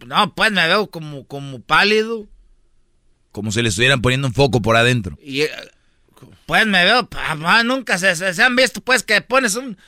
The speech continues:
Speaker 1: un, una luz así na por abajo, se te ve así todo, todo que, como que estás más blanco.
Speaker 3: Pero se ve como rojito, ¿no?
Speaker 1: Sí, pues, pues así na se mira, pues, la gente blanca, pues, especialmente esa gente del rancho.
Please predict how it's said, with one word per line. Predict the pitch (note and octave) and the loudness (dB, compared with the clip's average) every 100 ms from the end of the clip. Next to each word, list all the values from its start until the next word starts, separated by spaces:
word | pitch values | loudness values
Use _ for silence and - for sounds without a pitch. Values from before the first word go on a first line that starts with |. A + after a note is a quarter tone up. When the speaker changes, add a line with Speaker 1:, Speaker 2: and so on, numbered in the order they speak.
| _ | _
Speaker 1:
un, | - A#3+ B3+ | -4 0 0
una | A#3+ C4 A3 | 0 2 4
luz | B3 A3+ | 4 2
así | F#3+ B3+ | 0 0
na | C4 G#3+ | 2 0
por | - G3+ | -2 0
abajo, | G3 A#3+ A#3+ A#3+ A3 | 2 2 0 -2 -4
se | F#3 | -6
te | F3+ | -2
ve | G3 A#3+ | 2 2
así | F3 A3+ | 2 -2
todo, | - B3 G#3 | 2 2 2
todo | - A#3+ - | -4 -6 -2
que, | G3+ - _ - | -2 -2 _ -14
como | F#3 F3+ | -10 -10
que | - | -12
estás | D#3+ A3 A3+ | -2 2 2
más | G#3+ A#3 | 4 0
blanco. | G3 G#3 A3 F3+ A3+ A#3 _ _ _ _ _ _ _ _ _ _ | 2 2 2 -2 -12 -14 _ _ _ _ _ _ _ _ _ _
Speaker 3:
Pero | - B2 | -16 -10
se | C3+ | -4
ve | D3+ | -4
como | C#3+ B2 | -2 -2
rojito, | A#2 B2+ - E3+ C3 | 0 0 -6 -12 -12
¿no? | C3+ F3+ - _ _ _ _ _ _ _ _ _ | -14 -16 -20 _ _ _ _ _ _ _ _ _
Speaker 1:
Sí, | - F#3+ | -4 -2
pues, | G#3+ C4 C4+ | 0 0 0
pues | E3+ G3 | -2 0
así | F#3 G#3+ | 2 4
na | D4 | 2
se | F#3+ G#3 | 2 2
mira, | B3+ C#4+ | 2 2
pues, | G#3 C#4+ | 2 2
la | D4 G3+ | 2 2
gente | C#4+ A#3+ G#3+ | 0 0 -6
blanca, | F#3+ F3+ F3 E3+ E3+ F#3+ C4 D4+ C4 C#4 | -6 -16 -18 -20 -8 0 2 2 0 0
pues, | - C#4+ D#4+ D#4 C#4+ | 2 2 4 4 2
especialmente | - G#3 F#3+ C#4+ C#4 C#4+ C#4+ | 0 -4 2 2 2 2 2
esa | C4 A3 | 2 2
gente | G3 C#4 A#3 | 2 0 0
del | G#3 | 0
rancho. | G3+ C4 B3+ D4 C#4+ | 2 2 2 -2 -4